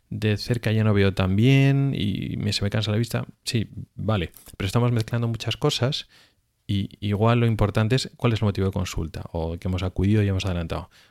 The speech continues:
No, que estás viendo torcido desde hace una semana. Vale, vamos a centrarnos en eso. Lo del ojo seco ya lo conocemos y, em, ya está diagnosticado, está en tratamiento.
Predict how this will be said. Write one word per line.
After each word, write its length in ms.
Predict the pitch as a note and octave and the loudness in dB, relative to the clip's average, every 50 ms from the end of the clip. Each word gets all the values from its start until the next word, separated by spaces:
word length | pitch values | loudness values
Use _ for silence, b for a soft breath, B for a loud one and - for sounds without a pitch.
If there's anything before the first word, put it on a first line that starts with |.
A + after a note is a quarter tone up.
| b b | b b
No, 160 | G#2+ G#2+ G#2+ | -2 -2 -2
que 60 | G#2+ F#2+ | -2 -4
estás 240 | - - G#2 G2 | -4 -2 0 2
viendo 220 | G2 G2+ A2 A#2 A2+ | 2 2 2 2 0
torcido 640 | - G2 F#2 - - - B2+ C#3 A#2 F2 E2+ - - - - _ - | 0 -2 -4 -2 -2 0 2 2 2 2 0 -4 -8 -18 -20 _ -8
desde 200 | G2 F#2 F#2 F#2 | -6 -4 -4 -4
hace 140 | - - | -4 -4
una 120 | F#2 F2 E2+ | -4 -2 -2
semana. 440 | - - F2 E2+ E2+ D#2+ D#2 D#2 E2 | -2 -2 -2 -2 -2 -2 -4 -6 -6
Vale, 280 | E2+ E2+ E2+ D#2+ D2+ - b b b b b b | -4 -4 -4 -4 -6 -10 b b b b b b
vamos 220 | - G2 G2 F#2+ - | -6 -4 -2 -2 -2
a 60 | G#2+ | -2
centrarnos 520 | - G#2 F#2+ F2+ F#2+ G2+ A2+ B2 C3 - - | -2 -2 0 0 0 0 2 0 0 -2 -2
en 140 | - F2+ E2+ | -4 -4 -2
eso. 320 | F2 E2+ - - F2+ - - - - - B B B B B B B B B B B | -2 -2 -2 -4 -6 -10 -12 -18 -20 -20 B B B B B B B B B B B
Lo 80 | - F#2+ | -2 0
del 80 | F#2 | 0
ojo 180 | G2 G2 - G#2+ | 2 2 2 0
seco 200 | - A2 - F#2+ | 0 0 0 0
ya 80 | F2+ E2+ | 0 0
lo 80 | F#2 | 0
conocemos 760 | F#2 F#2+ G#2 G#2+ - D#3 E3 D#3+ D3+ D3+ D#3+ E3+ E3+ - - - - | 0 0 0 2 4 6 6 6 6 4 4 2 2 -2 -4 -8 -6
y, 480 | - F2+ F2+ F2 E2+ E2+ E2+ E2 - - _ _ _ _ _ _ _ | -4 -4 -2 -2 -2 -4 -4 -6 -8 -12 _ _ _ _ _ _ _
em, 520 | - - F#2 F2 F2 F2 E2+ E2+ E2+ E2 - - - | -8 -6 -4 -4 -2 -4 -4 -4 -6 -6 -8 -10 -12
ya 220 | - - F2+ F#2 | -12 -10 -6 -6
está 180 | F#2 - - E2+ | -6 -6 -6 -8
diagnosticado, 480 | E2+ F2+ F2 F2+ F#2 - C#3 C3+ C#3+ B2+ | -6 -4 -4 -4 -4 -2 0 0 2 0
está 140 | - - | 0 0
en 40 | G2 | -2
tratamiento. 720 | F2+ F#2 E2+ G2 G2+ A#2+ B2+ C3 C3 A#2+ C3 C3 C3+ B2+ | -2 -2 -2 0 2 4 4 4 2 2 2 2 2 0